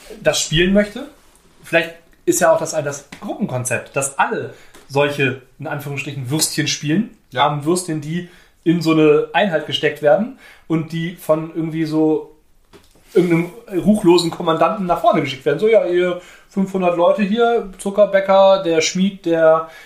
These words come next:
Speaker 1: kann, der, der Schmied ist ja nützlich, der, den würde er ja woanders haben, aber
Speaker 2: Genau.
Speaker 1: der, der Zuckerbäcker, der, ähm, keine Ahnung, der Färber, der, ja, so, jetzt geht ihr nach vorne. So, der, der
Speaker 2: Das
Speaker 1: Bauer.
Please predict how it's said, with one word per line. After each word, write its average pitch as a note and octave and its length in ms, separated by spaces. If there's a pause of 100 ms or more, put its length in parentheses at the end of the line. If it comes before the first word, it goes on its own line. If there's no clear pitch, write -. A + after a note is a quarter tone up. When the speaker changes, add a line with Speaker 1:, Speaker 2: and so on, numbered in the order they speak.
(120)
Speaker 1:
kann, D#3 160
der, D#3 200
der D3+ 80
Schmied F3 180
ist D#3+ 100
ja C#3+ 60
nützlich, D3+ 420
der, B2+ 140
den C3+ 220
würde C#3 160
er B2 100
ja A#2 60
woanders B2+ 240
haben, B2 200
aber B2+ 140
Speaker 2:
Genau. C3 260 (200)
Speaker 1:
der, D3+ 240 (180)
der E3+ 120
Zuckerbäcker, E3+ 600
der, D3 640
ähm, D3 160
keine D3+ 220
Ahnung, C3+ 100
der C#3 80
Färber, D#3 720
der, C#3 440 (260)
ja, D#3 120
so, E3 240 (320)
jetzt D#3+ 220
geht E3 100
ihr E3+ 80
nach G3 100
vorne. B3 300 (320)
So, C3 80
der, B2 220
der C3+ 140
Speaker 2:
Das C3 80
Speaker 1:
Bauer. D3+ 460